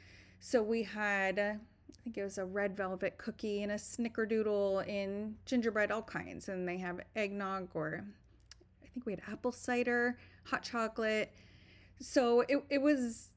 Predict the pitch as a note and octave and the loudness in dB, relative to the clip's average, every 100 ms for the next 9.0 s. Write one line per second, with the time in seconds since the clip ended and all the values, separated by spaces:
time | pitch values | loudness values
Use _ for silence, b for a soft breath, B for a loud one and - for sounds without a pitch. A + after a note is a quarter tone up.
0 | - - _ - - - - A#3+ G#3+ - | -20 -20 _ -20 -20 -16 -6 -4 -2 -4
1 | - F#3 - A3 G#3 G3 G3+ A3 C4 D#4 | -8 -14 -10 -4 -2 -2 -4 -8 -2 0
2 | D#4+ D4+ D4 C#4+ - B3+ A3+ G3 F#3+ - | 0 0 2 0 2 0 0 -2 -4 -6
3 | - F#3 D#3 - - B B B B B | -4 -2 -2 -6 -20 B B B B B
4 | B B B - C#4+ B3+ B3+ B3+ B3 B | B B B 2 6 8 10 8 6 B
5 | B B B B - - - - A3+ A#3 | B B B B -10 -14 -20 -8 0 0
6 | B3 - - F#3 F3+ F3+ F#3+ G3+ - - | 0 -2 -2 2 4 4 2 -4 -10 -20
7 | - - - - A#3+ C#4+ C4 G3+ F3 E3+ | -20 -20 -8 4 4 4 0 0 -2 -4
8 | - - A3+ - - - A#3+ A3+ B3 | -8 -10 -10 -10 -2 0 2 2 0